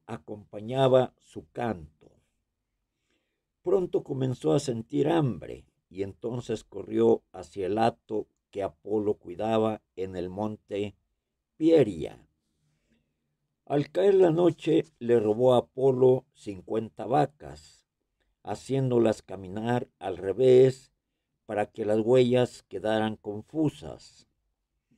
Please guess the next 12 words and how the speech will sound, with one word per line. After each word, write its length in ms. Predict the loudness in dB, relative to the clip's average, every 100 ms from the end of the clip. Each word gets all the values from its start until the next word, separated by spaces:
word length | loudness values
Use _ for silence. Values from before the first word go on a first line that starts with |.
| _ _ _ _ _
Condujo 560 | -2 2 8 8 6 0
las 220 | 0 0
vacas 640 | -2 -2 -4 -6 -6 -10 _ -14
hasta 360 | -14 _ -20
Pilio 720 | _ -6 -4 -4 -6 -8 -10 _ _
y 200 | -10 -2
a 120 | 0
las 640 | 0 0 -2 -10 -20 _ _ _
orillas 580 | -6 -4 -2 -2 0 -2
del 200 | -2 -6
río 280 | -4 0 2
Alfeo 800 | 2 -2 _ -2 0 2 0